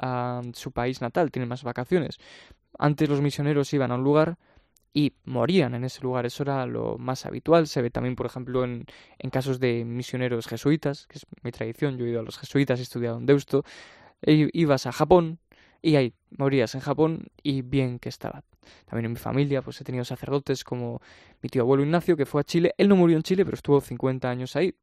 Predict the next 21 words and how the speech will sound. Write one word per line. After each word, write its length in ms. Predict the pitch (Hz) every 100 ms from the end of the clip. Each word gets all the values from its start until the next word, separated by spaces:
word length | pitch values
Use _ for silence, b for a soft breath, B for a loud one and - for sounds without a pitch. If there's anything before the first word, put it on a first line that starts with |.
| _ -
Se 160 | -
volvió 260 | 120 127 143
para 220 | 127 143 _
cuidar 360 | - 127 131 135
de 180 | 127
la 140 | 113 113
familia. 380 | 123 127 113 - B B -
Por 120 | 175
lo 40 |
tanto, 240 | 175 165 160
esto 140 | 143
es 80 | 143
algo 300 | 139 147 -
que 100 | -
es 100 | 139
completamente 1040 | - 131 131 127 127 131 - 139 135 131 -
habitual, 560 | 110 120 - 151 120 - _ -
o 100 | 170
era 120 | 160 -
completamente 800 | - 123 127 123 123 135 139 135 - -
habitual. 500 | 123 113 - 113 -